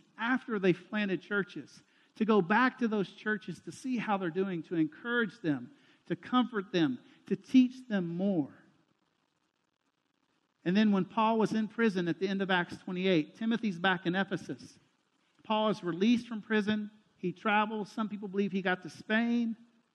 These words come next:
And at some point in time, Paul is put back into prison, but he's not under house arrest like we see in Acts twenty-eight. He's in a dungeon. And according to church tradition, you can visit that dungeon in Rome. I've been there.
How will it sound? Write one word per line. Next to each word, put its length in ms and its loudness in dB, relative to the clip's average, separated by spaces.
And 100 -4
at 100 -8
some 240 0
point 240 -4
in 80 -8
time, 460 0
Paul 280 0
is 100 -2
put 380 -8
back 300 2
into 200 -4
prison, 540 -2
but 120 0
he's 200 2
not 300 2
under 220 -4
house 460 -4
arrest 340 -2
like 180 -4
we 80 -6
see 160 -6
in 100 0
Acts 320 0
twenty-eight. 500 0
He's 220 -4
in 120 4
a 60 4
dungeon. 520 -2
And 100 0
according 380 0
to 100 -6
church 340 -6
tradition, 420 -2
you 100 -6
can 220 -6
visit 440 0
that 220 -2
dungeon 420 -2
in 220 -4
Rome. 480 2
I've 260 -2
been 200 0
there. 240 0